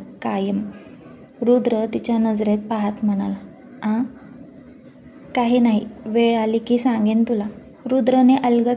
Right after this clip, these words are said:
तिचे केस कानामागे सारले. "लेट झालंय,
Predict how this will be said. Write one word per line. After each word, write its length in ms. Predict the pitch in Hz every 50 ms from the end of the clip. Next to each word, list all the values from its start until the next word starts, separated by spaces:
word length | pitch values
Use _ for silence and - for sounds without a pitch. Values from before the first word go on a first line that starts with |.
| 240 -
तिचे 220 | 254 240 254 254 240
केस 360 | 247 254 240 220 226 226 -
कानामागे 680 | - 240 220 214 208 214 214 214 214 208 202 214 214
सारले. 420 | 208 - 226 202 196 196 190 202 214 - - - - - - - - - - - - - - - - - -
"लेट 320 | - 233 233 233 240 214 208
झालंय, 400 | 220 240 247 240 233 208 196